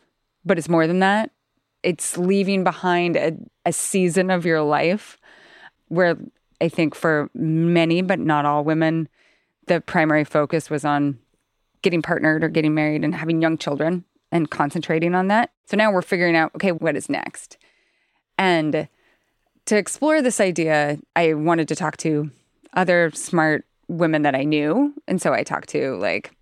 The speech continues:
a Jungian psychotherapist. I talked to a couple other writers, like a business coach, a woman who's a hedge fund manager, but who also has a podcast that's about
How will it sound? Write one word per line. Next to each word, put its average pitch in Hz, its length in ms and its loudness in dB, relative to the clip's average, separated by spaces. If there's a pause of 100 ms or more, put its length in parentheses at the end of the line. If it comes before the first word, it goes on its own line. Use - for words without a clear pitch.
a 165 140 2
Jungian 175 800 0
psychotherapist. 156 1120 -4
I 151 140 -2
talked - 360 -6 (100)
to 151 400 0
a 147 80 -8 (280)
couple 165 220 -4
other 139 260 -2
writers, 170 800 0
like - 320 -6
a 160 60 -6
business 190 420 0
coach, 190 580 0
a - 80 -2
woman 196 280 0
who's 185 220 0
a 117 140 2
hedge 156 320 -4
fund 202 240 -2
manager, 196 460 0
but 170 180 0
who 160 180 -4
also 151 220 0
has 160 220 -2
a 156 60 -6
podcast 151 480 -4
that's 147 200 -6
about - 420 -2